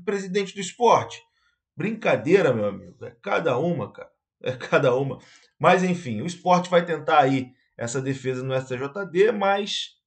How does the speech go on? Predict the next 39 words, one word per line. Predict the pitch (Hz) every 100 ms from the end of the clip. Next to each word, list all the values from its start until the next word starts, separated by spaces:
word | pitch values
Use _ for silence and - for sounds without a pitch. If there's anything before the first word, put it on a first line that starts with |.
| _ -
enfim, | 175 - 117 90 _ _ _ _
acredito | 120 131 165 139 127 170 175
que | 143 160 143 131 107 - _ _ _
a | 117
punição | 117 147 151 135 - 139 135
aí | 131
de | 131 127
perda | 131 131 127
de | 120
mando | 120 120
de | 117
campo | - 117 117 117 113
o | 107
Sport | - 120 113 -
vai | 113
tomar. | 139 120 151 185
Eu | 151
não | 175
acredito | 190 180 143 143 143 - _ _ _
que | -
o |
Vasco | 113 127 - 117
vá | 127 139 127
levar | 127 110 123
os | 127
pontos | - 120 117
da | 120
partida, | 110 101 - 156 165
acho | 135 127
bastante | 117 131 131 117
difícil, | - 135 - _ _ _ _ _
mas | 104 120 135 - - _ _
a | 107
punição | - 123 120 120 123 123
ali | 113 120 117 107 90 _ _ _ _
da | 101 107
Ilha | 117
do | 117 110
Retiro | 107 107 - 117 110 107 98 90 85